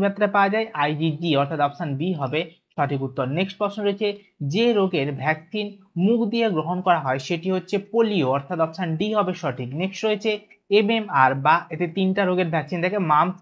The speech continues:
মিজেলস, রুবেলা, সেটা দেয়া হয় ন থেকে বারো মাস বছর বয়সে, অর্থাৎ অপশন এ হবে সঠিক। নেক্সট প্রশ্ন রয়েছে শ্বাসমূল দেখতে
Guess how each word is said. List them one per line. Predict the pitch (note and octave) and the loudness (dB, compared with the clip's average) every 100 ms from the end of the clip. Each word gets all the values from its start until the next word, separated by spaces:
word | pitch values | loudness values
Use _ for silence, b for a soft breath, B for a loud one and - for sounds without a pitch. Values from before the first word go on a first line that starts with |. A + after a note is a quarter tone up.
| D#3 | -6
মিজেলস, | D3+ G3 F#3 D#3 | 0 0 0 -2
রুবেলা, | C#3+ C3+ D#3 A#3 - _ _ - | 0 2 2 0 -10 _ _ -4
সেটা | F#3 G#3 A3+ - b C#3+ | 0 2 2 0 b 4
দেয়া | E3 F#3+ C#3 | 8 8 6
হয় | D#3 F#3 D3+ | 2 2 2
ন | D#3+ F#3 | 4 4
থেকে | A3 A#3 F#3+ | 0 -2 4
বারো | D3 D3 E3 | 4 4 4
মাস | F#3+ F#3+ | 2 2
বছর | C#3 C3+ G#3 C4 b b C#3+ | -2 0 -2 -4 b b 4
বয়সে, | C#3+ C#3 D3 | 4 6 2
অর্থাৎ | C#3 F#3 D#3+ | 4 4 4
অপশন | C#3+ F#3 C3+ F3 | 2 -2 2 4
এ | G3+ | 4
হবে | D3 F3 F#3+ | 4 0 0
সঠিক। | D#3+ C#3 B2+ C#3+ | -2 -2 -4 -2
নেক্সট | F#3+ - | -4 -2
প্রশ্ন | G#3+ G#3+ | -6 -2
রয়েছে | A3+ A3+ G#3+ | -4 -2 -6
শ্বাসমূল | - D#3 D#3+ G#3 A3+ A3+ F3+ | -2 -2 -2 -2 0 2 0
দেখতে | F3 | 0